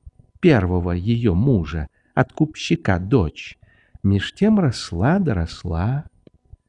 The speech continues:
Графиня-то, мачеха-то,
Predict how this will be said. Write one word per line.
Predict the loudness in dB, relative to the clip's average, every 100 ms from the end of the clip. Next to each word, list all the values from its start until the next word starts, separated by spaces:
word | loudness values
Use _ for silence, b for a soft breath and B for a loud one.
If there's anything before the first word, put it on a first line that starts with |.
| _ _ _
Графиня-то, | 2 6 6 4 2 4 2 0 0 -2 -8 _ _ _
мачеха-то, | 2 4 4 2 -6 -6 -4 -2 -2 -2